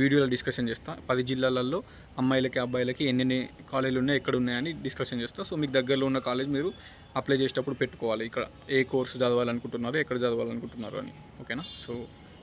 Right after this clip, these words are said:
అది. So, నోటిఫికేషన్ చూడండి, మనకి నోటిఫికేషన్ రిలీజ్ అయింది.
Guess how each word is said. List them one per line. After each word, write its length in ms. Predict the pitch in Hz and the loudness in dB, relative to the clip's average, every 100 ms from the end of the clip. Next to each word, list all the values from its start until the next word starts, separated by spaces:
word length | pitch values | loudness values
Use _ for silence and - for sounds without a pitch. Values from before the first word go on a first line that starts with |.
| - | -8
అది. 100 | 117 117 - - - - - - _ _ _ _ - | -8 -8 -14 -20 -20 -20 -20 -20 _ _ _ _ 8
So, 80 | - 156 147 | 12 12 12
నోటిఫికేషన్ 440 | 139 - 143 143 | 12 10 12 12
చూడండి, 280 | 123 123 120 123 | 12 12 12 10
మనకి 240 | 120 113 147 | 8 8 8
నోటిఫికేషన్ 480 | 117 - - 123 127 | 6 6 6 8 8
రిలీజ్ 160 | 117 113 | 8 8
అయింది. 140 | 117 | 8